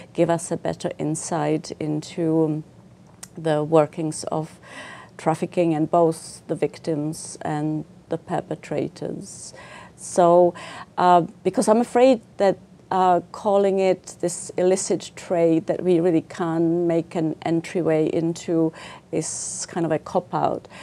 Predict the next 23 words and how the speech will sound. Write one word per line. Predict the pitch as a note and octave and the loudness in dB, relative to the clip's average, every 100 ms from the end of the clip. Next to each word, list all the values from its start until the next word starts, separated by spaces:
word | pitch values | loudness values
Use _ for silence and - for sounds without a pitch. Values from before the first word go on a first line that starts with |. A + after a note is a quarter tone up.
| - - - | -20 -14 -4
And | E3+ E3+ E3 E3 D#3+ - | 2 2 4 2 2 2
also | F#3 - F3+ F3+ | 0 2 2 4
it | F3 E3 - - - - - F#3+ F#3+ | 0 -4 -10 -20 -20 -18 -14 -12 -6
discredits | F#3+ - - - G#3+ G#3 F3 - - - - - | -6 -6 -10 0 2 6 4 2 -4 -12 -10 -6
this | C#3+ - | -8 -6
whole | - D#3+ D3 - | -4 -2 0 -2
issue | D3 C#3+ - D#3 D3+ | -6 -8 -6 -4 0
when | D3 D#3 D#3+ | 0 0 0
we | D#3+ | 0
talk | E3+ D#3 D3+ | -2 -4 -4
about | D#3 D3+ | -4 -4
millions | D#3+ D#3+ D#3+ D#3 D3 D3 - | -2 0 0 0 -2 -6 -4
and | D#3 | -2
then, | D3+ D3+ D3+ - - - - - - - - | -2 -2 -2 -6 -20 -20 -20 -20 -20 -10 -4
um, | D3+ D3+ D#3 D3 D3 - - | 2 6 6 6 2 -4 0
when | E3 | 2
you | E3 | 2
actually | E3 D#3+ | 0 -2
go | D#3 D#3+ D#3+ | 4 6 6
to | D#3+ | 0
the | D3+ | -4
source, | - - E3 D3 C#3+ - - - | -4 0 2 2 0 -4 -12 -8
um, | D#3 D#3 D#3 D#3 | -2 0 2 0